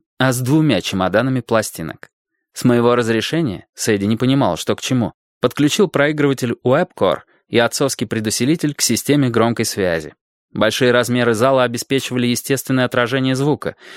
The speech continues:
и после первых попыток, приведших к жуткому визгу, Дональд добился нужного уровня громкости. Родившись в Джоди,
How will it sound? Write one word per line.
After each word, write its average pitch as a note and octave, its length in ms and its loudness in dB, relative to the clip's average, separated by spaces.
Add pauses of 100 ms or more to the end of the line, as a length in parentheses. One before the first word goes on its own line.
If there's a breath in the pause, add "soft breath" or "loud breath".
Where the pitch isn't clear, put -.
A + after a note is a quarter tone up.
(280 loud breath)
и A2 80 0
после C#3+ 260 2
первых D3 360 0
попыток, A#2 520 -2
приведших A2+ 480 0
к - 60 -12
жуткому A2+ 440 0
визгу, C#3 460 2 (260)
Дональд D#3+ 400 2
добился A#2 460 0
нужного A2+ 420 2
уровня G2+ 360 2
громкости. E2 580 -6 (480)
Родившись A#2+ 480 0
в G#2+ 140 -6
Джоди, B2+ 400 0